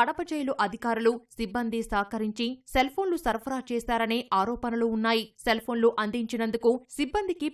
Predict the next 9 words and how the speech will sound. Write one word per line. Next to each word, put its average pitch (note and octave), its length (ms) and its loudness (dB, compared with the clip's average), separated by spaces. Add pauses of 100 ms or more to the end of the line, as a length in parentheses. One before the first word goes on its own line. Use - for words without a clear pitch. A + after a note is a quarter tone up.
పెద్ద G#3+ 140 -4 (140)
మొత్తంలో C4+ 360 0 (120)
డబ్బు G3+ 260 -2
ఇచ్చినట్లు A3+ 480 -4
తేలింది. A3+ 340 2 (160)
నెల A3+ 200 2
రోజుల A3 180 0 (140)
కిందట A3 280 -2 (140)
కడప B3+ 220 0